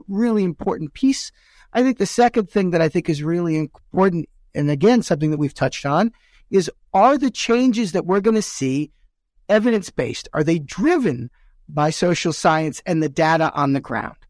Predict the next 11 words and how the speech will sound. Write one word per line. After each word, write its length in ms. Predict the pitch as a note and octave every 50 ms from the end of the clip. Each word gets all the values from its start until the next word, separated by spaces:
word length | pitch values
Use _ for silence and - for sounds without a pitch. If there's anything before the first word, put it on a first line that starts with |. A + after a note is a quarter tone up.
| _ _ _ - - - -
'Cause 160 | - F#3+ E3
I 80 | G#3
think 200 | G#3 - B3+ A#3
that 160 | - A3+ G#3+ G3+
really 220 | G3+ G3+ A3 A#3+
matters, 540 | A3+ A3+ B3 D4 E4+ - - - - - -
right? 240 | - D#3 D#3+ - -
We 180 | E3+ F#3+ A3+
saw 480 | A3+ - - A#3 G#3 F#3+ F#3+ F#3+ F#3+ F#3 F#3+ _ _ _ _ _ _ - -
in 180 | F#3+ F3 D#3+
Florida 600 | D3+ - - F3 E3 D#3+ D#3+ D#3+ D3+ D3+ D3 C#3+